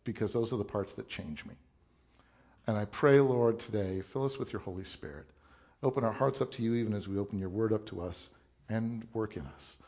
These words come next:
Whatever it is you need to work in each one of us. Give this to you in Jesus' name. Amen. A couple of years ago, a, a French sociologist wrote a book entitled We Are Not Born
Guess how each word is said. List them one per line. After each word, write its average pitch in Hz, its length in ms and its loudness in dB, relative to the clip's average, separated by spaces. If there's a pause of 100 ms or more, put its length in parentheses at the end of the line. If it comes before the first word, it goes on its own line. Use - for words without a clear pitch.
(120)
Whatever 120 280 2
it 135 60 2
is 110 180 2
you 107 80 -2
need 104 140 -2
to 98 60 -4
work 92 240 -4 (100)
in 92 220 -8
each 98 240 -8
one 85 100 -8
of 76 100 -10
us. - 300 -18 (1080)
Give 104 140 0
this 123 140 0
to - 100 -4
you 101 80 0
in 90 140 -4
Jesus' 92 480 -8
name. 62 260 -14 (540)
Amen. 64 260 -10 (2500)
A - 400 -20
couple 143 280 4
of 120 60 6
years 120 280 6
ago, 98 300 4
a, 95 80 0
a 98 160 -4
French 127 340 0
sociologist 101 640 0
wrote 101 120 -2
a - 20 -2
book 110 340 -2
entitled 104 400 -2 (380)
We 127 160 8
Are 127 60 10
Not 131 500 2
Born 139 500 6